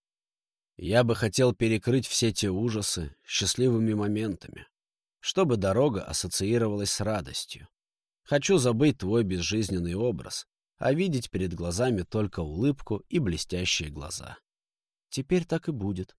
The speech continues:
эмоционально восклицаю я, наклоняюсь к нему и оставляю на его губах до глубины души чувственный поцелуй.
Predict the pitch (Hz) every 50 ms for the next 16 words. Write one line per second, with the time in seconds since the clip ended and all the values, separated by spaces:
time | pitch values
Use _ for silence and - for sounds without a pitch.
0 | _ _ _ _ _ _ _ _ - 98 101 104 95 - 110 104 104 101 104 107
1 | 107 104 92 92 - - - 92 - - 107 95 87 80 73 76 85 107 135 131
2 | - - 104 107 - 139 147 165 185 185 156 120 - - - 98 87 87 107 151
3 | 180 180 - _ _ _ _ _ _ _ - 233 214 175 143 - - 120 110 104
4 | 120 147 160 156 139 123 113 101 95 95 92 92 95 85 80 82 80 92 120 143
5 | 151 - - - - 73 78 85 85 104 107 123 160 196 220 185 117 92 90 -
6 | - - 147 151 135 - - - 117 120 - - - 98 98 95 92 - - -
7 | - - 64 50 50 - - _